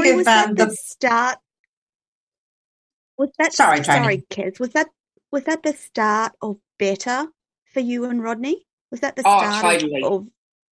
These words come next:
Speaker 1: Okay.
Speaker 3: It was, it was the start of the direction we were meant to be going.
Speaker 1: Meant to.
Speaker 3: The, a-, and,
Speaker 1: Yeah.
Speaker 3: and the truth of who we are and the truth of our journey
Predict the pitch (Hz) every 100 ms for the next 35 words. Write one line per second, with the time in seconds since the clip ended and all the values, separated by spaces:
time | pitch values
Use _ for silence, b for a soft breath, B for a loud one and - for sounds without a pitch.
0 | _ _ _ _ _ - 165 160 - 190
1 | - _ - 202 190 196 196 196 - 196
2 | 190 180 170 170 - - _ _ _ _
3 | _ _ _ 180 175 170 156 165 - 170
4 | 160 156 147 143 _ _ - 165 151 147
5 | 147 147 139 131 131 185 302 302 _ -
6 | 202 190 190 202 131 _ _ - 180 -
7 | 175 170 165 - 165 156 160 - 175 147
8 | 147 - _ _ _ - 156 - 226 233
9 | 208 165 143 139 - 147 135 - 165 143
10 | 143 - 143 135 - 139 131 139 127 127
11 | 104